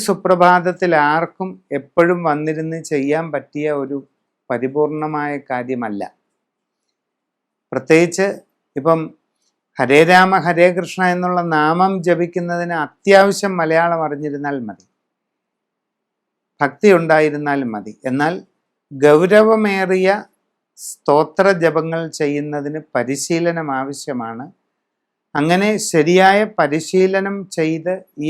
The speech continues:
അനുഷ്ഠാനം ചെയ്ത് മുമ്പോട്ട് പോകുന്നവർക്ക് വളരെയധികം ഫലം അതിൽ നിന്ന് ഉണ്ടാകും.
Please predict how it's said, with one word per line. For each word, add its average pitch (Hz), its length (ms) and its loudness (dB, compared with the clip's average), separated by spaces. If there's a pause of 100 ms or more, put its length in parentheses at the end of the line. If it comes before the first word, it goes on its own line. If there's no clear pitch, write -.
(120)
അനുഷ്ഠാനം 165 640 -4 (160)
ചെയ്ത് 151 280 -4 (600)
മുമ്പോട്ട് 143 480 0 (120)
പോകുന്നവർക്ക് 135 840 -2 (1080)
വളരെയധികം 151 800 2 (880)
ഫലം 135 320 2 (320)
അതിൽ 131 200 -4 (120)
നിന്ന് 135 240 -8 (260)
ഉണ്ടാകും. 123 400 -2